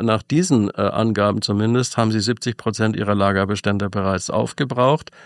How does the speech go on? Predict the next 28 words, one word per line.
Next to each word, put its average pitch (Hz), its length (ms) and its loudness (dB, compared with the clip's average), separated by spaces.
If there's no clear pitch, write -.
Mit 113 120 0
anderen 113 320 2
Worten, 113 280 2
dreißig 104 400 0
Prozent 110 420 -2
sind 104 180 -4
noch 101 200 -2
über. 131 480 0
Also 104 180 0
das 107 140 0
ist - 60 -4
eine 95 160 2
Durchschnittszahl. 107 800 -2
Und 127 380 0
dann 123 200 4
kann 127 180 2
man 117 180 2
hochrechnen, 107 800 0
wie 113 220 -4
lange 117 320 2
bei 110 160 0
gleichem 113 460 0
Tempo, 107 340 0
wohlgemerkt, 117 560 0
bei 98 120 -2
gleichem 113 440 -2
Tempo 127 360 0
der 107 260 2